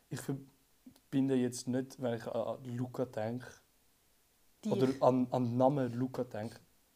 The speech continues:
Speaker 1: denke ich nicht an mich selber. Weil ich bin für mich irgendwie so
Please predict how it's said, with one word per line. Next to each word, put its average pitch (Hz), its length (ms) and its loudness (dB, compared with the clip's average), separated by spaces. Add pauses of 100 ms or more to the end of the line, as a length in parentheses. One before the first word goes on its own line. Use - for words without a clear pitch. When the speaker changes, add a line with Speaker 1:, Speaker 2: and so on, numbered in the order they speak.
(140)
Speaker 1:
denke 113 160 -4
ich - 80 -10
nicht 120 160 0
an 110 80 0
mich 113 160 -6
selber. 113 380 -2 (240)
Weil 117 280 -2 (1000)
ich 139 240 -2
bin 117 340 -2 (400)
für - 180 -4
mich 127 220 2
irgendwie 113 220 -2
so 110 280 -6